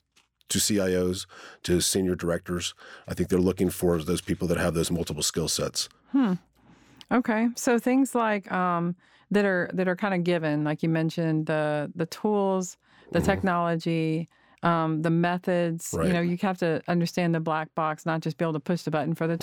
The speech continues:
Speaker 2: tool, right? But you're saying that, um, the, the business side, which maybe, unfortunately,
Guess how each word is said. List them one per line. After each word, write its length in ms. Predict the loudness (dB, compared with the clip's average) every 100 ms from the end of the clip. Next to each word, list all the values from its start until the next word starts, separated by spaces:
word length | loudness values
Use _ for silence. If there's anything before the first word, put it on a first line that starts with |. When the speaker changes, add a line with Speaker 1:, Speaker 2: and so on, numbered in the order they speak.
| 2
Speaker 2:
tool, 160 | 2 0
right? 260 | -2 -4 -6 -18 -20 -20 -6
But 240 | 2 2 4
you're 160 | 2
saying 420 | 2 0 2 2 2
that, 340 | 0 -2 -2
um, 460 | -2 -2 -2 -4 -8 -2
the, 400 | 0 0 -2 -2
the 80 | -2
business 460 | 0 2 2 0
side, 480 | -2 -2 0 -2 -4 -10 -20 -20 -14 -2
which 480 | 2 2 0 -4 -10 _ -2
maybe, 720 | 2 4 4 4 4 4 2 -2 _ _ -16 -2
unfortunately, 1120 | 2 2 2 0 2 0 2 2 2 0